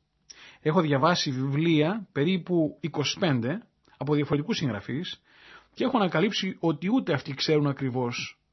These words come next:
ποια είναι αυτά τα πράγματα. Το ενδιαφέρον είναι ότι αυτά τα πράγματα σχετιζότανε με τον προσδιορισμό του θελήματος του Θεού.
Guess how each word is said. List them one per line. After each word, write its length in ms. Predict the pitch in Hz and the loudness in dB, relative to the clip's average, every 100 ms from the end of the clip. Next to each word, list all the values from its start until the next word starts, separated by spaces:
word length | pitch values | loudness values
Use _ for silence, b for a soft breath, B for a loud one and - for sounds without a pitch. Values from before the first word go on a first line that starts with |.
| _ _ _ - | _ _ _ -4
ποια 140 | 156 | 0
είναι 100 | 139 | 0
αυτά 160 | 127 120 | 0 -4
τα 100 | 113 | -2
πράγματα. 540 | 117 95 95 92 87 _ _ _ _ _ _ b b b b | -4 -4 -8 -10 -16 _ _ _ _ _ _ b b b b
Το 80 | - | -2
ενδιαφέρον 460 | 147 156 277 254 165 | 2 2 2 4 4
είναι 200 | 156 180 | 4 4
ότι 300 | 165 151 147 | 2 0 -2
αυτά 480 | 139 135 - 208 - | -2 -4 0 0 2
τα 140 | 151 | -2
πράγματα 500 | - 123 107 117 147 | 0 -2 0 -4 -2
σχετιζότανε 720 | 175 - 131 120 143 143 180 | -2 -2 -2 2 2 2 0
με 80 | 170 | 0
τον 160 | 143 139 | 0 2
προσδιορισμό 680 | 139 127 131 127 117 156 175 | 2 2 2 2 2 0 0
του 140 | 156 | -2
θελήματος 560 | 143 131 156 160 156 139 | -2 2 2 2 0 -4
του 120 | 139 | -4
Θεού. 380 | - 147 131 | 0 2 0